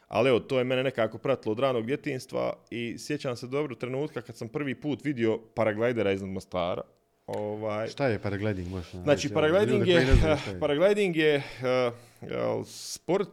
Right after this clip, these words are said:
Speaker 1: eh, odnosno, ehm, sport kojim se leti paragliderom. Znači, paraglider je u biti letjelica, a paragliding je sport, to je oblik slobodnog letenja,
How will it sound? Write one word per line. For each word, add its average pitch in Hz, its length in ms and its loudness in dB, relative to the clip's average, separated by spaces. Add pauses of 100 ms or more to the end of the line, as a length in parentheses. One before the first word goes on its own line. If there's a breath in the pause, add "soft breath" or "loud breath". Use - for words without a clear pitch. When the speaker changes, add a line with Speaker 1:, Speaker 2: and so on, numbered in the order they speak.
Speaker 1:
eh, - 260 -16 (300)
odnosno, 110 540 -2 (260)
ehm, 104 100 -8 (280)
sport - 380 -8
kojim 120 320 -6
se 113 380 -4
leti 117 520 -4
paragliderom. 87 680 -6
Znači, - 280 -16
paraglider 110 480 -4
je 110 60 -2
u - 20 -2
biti 113 300 -6
letjelica, 101 600 -6 (720 soft breath)
a 95 320 -6
paragliding 107 500 -4
je 104 60 -6
sport, 165 260 -8 (140)
to 165 160 -2
je 143 120 0
oblik 151 360 -2
slobodnog 98 540 -6
letenja, 165 480 -6